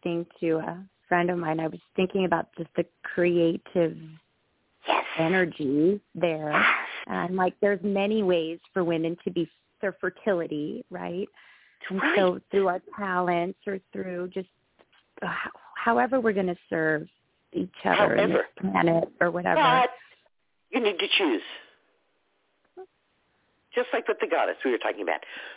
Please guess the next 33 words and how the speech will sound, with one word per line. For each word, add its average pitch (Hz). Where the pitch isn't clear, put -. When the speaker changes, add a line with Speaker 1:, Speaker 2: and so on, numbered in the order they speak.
Speaker 2:
You 247
need 180
to -
choose. -
It's -
good. 494
That's -
true. 349
All 226
of 262
that 214
is -
true. -
But 180
you 233
need 170
to 139
choose 117
a 160
specific 143
thing 85
that 120
you're 160
going 120
to -
do 98
that 104
allows 117
this 180
cyst 127
to 98
manifest 90
itself. -